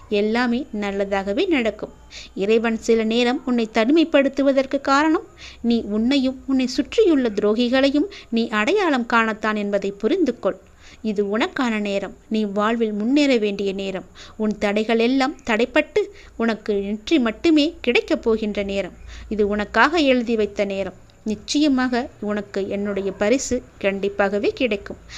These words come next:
அந்த பரிசை பெற்றுக்கொண்டு உன் வாழ்வை நீ செம்மையாக பயன்படுத்தி வா. அது உன் வாழ்க்கையில்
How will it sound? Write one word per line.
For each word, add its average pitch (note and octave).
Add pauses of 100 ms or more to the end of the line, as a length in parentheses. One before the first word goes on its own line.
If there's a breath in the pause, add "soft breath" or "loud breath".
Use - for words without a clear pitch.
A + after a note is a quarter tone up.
(140 loud breath)
அந்த G#3+
பரிசை G#3+
பெற்றுக்கொண்டு D4 (180 loud breath)
உன் C4+
வாழ்வை D4+
நீ A#3
செம்மையாக G#3+
பயன்படுத்தி A#3
வா. F#3+ (420 loud breath)
அது G#3
உன் G#3
வாழ்க்கையில் A#3